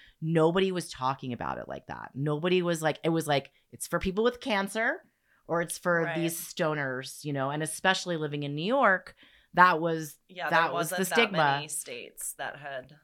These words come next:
Speaker 2: come online
Speaker 1: A-,
Speaker 2: yet.
Speaker 1: at all. Plus, there was no, because, like, it's state by state, there was no communication about cannabis in states that weren't legal. So there was,
Speaker 2: Right.
Speaker 1: like, except for
Speaker 2: <clears throat>
Speaker 1: if you're, like,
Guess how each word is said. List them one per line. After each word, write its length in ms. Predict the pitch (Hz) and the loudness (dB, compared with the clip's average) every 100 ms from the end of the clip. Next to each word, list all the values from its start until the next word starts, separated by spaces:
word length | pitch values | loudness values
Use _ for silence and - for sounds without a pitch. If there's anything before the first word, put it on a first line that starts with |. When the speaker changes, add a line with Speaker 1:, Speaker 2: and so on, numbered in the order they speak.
| - | -18
Speaker 2:
come 180 | 156 139 | -12 -8
online 380 | 131 123 110 90 | -8 -8 -10 -8
Speaker 1:
A-, 100 | 156 | -8
Speaker 2:
yet. 160 | - _ | -8 _
Speaker 1:
at 160 | 160 - | 6 8
all. 400 | 175 202 160 151 | 8 10 8 6
Plus, 380 | - 180 175 - | 0 2 2 2
there 140 | 170 | -4
was 180 | 160 147 | -4 -4
no, 480 | 156 156 156 165 156 | -6 0 4 4 2
because, 640 | - - 190 180 175 156 | -2 0 2 4 2 -2
like, 300 | 156 147 - | 0 0 -2
it's 180 | 143 - | -6 -4
state 300 | - 139 131 | -2 -2 0
by 140 | 135 127 | 0 -2
state, 320 | - 175 151 | -2 -2 0
there 100 | 147 | -4
was 180 | 143 165 | -4 0
no 200 | 160 160 | 0 0
communication 840 | 156 139 131 135 127 135 127 123 | -4 -6 -6 -6 -8 -6 -6 -4
about 440 | 135 135 127 131 | -4 4 4 4
cannabis 500 | - 131 127 127 - - | 0 -4 -2 -4 -8 -8
in 260 | 131 131 | -4 -4
states 480 | 123 135 123 123 - _ _ _ _ | -4 -6 -6 -8 -14 _ _ _ _
that 160 | 139 127 | -6 -2
weren't 280 | 175 170 | -2 -2
legal. 480 | 143 131 131 127 180 | -2 -2 0 -2 -4
So 260 | 202 - 156 | -6 -2 0
there 140 | 147 | 0
was, 220 | 143 139 | -2 -4
Speaker 2:
Right. 80 | 147 135 | -4 -4
Speaker 1:
like, 80 | - _ _ - | -6 _ _ -14
except 360 | - 165 139 | -2 0 0
for 360 | 147 147 135 139 | 0 0 2 0
Speaker 2:
<clears throat> 40 | |
Speaker 1:
if 220 | 147 139 147 | -4 -4 -4
you're, 160 | 135 | -2
like, 360 | 127 120 117 | 0 0 -2